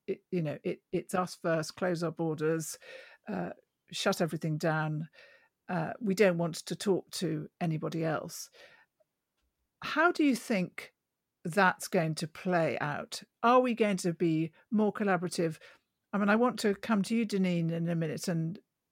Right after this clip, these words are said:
ask whether you think there's going to be, uh, a strengthened role for W H O. But Mark, what are your thoughts,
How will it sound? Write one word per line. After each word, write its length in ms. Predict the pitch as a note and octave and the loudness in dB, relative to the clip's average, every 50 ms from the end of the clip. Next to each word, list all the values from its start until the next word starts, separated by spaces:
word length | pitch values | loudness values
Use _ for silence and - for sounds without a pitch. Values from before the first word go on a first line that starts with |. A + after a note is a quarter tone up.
| _ _ _ - | _ _ _ 0
ask 320 | F#3 F#3 E3+ - - - | 2 2 2 2 0 2
whether 240 | F3+ F3 E3 E3+ E3+ | 2 2 2 2 0
you 200 | E3 E3 D#3+ E3 | 2 0 0 -2
think 320 | - - F#3 F3+ - - | 0 -2 -4 -4 -2 -2
there's 180 | - D#3+ D#3 - | -2 -2 -2 0
going 220 | - F3 D#3+ D#3 | -2 -2 -2 -2
to 120 | - - D#3+ | -2 -4 -4
be, 440 | - F3 E3 D3 C#3+ C#3+ D3+ - - - - - - _ _ _ _ _ _ - | -2 0 0 0 0 -2 -2 -6 -8 -16 -20 -20 -20 _ _ _ _ _ _ -6
uh, 300 | F3+ D#3+ D3 C#3 - - - _ _ - | -4 -4 -2 -4 -6 -10 -14 _ _ -8
a 60 | F#3 | -6
strengthened 640 | - - - - A3 G3 F#3 - - F#3 F3 D#3+ F#3+ | -6 -4 0 2 2 2 2 0 -2 -2 -2 0 2
role 280 | F3+ E3 D#3+ D#3 D#3 | 2 2 2 2 0
for 200 | D#3 - - F#3 | -2 -4 -6 -4
W 340 | F3+ - F3 E3 D#3+ E3 D3+ | -2 0 0 0 0 0 -2
H 220 | D3+ - - - | -2 -2 -2 -2
O. 300 | G#3 F#3+ E3 D#3+ D#3+ D#3+ - - - - - - | -2 0 0 0 -2 -4 -6 -12 -16 -20 -14 -8
But 160 | - A3+ - _ _ _ _ - | -6 -6 -6 _ _ _ _ -2
Mark, 560 | A#3+ C4+ C#4+ C4 G#3 D#3 - - - - - - - _ _ - | 2 4 4 6 6 4 2 0 -8 -14 -14 -14 -20 _ _ -6
what 200 | - D#4 D4 - | -4 -2 0 2
are 40 | D4 | 2
your 560 | B3+ A#3+ A#3 A3+ G#3+ G3 F#3 E3 D3+ D3+ D#3+ - - | 2 4 4 6 6 6 6 6 2 0 -4 -6 -2
thoughts, 600 | - E3+ D3+ - - - - - - - - | 0 0 0 0 -2 -6 -12 -12 -10 -10 -12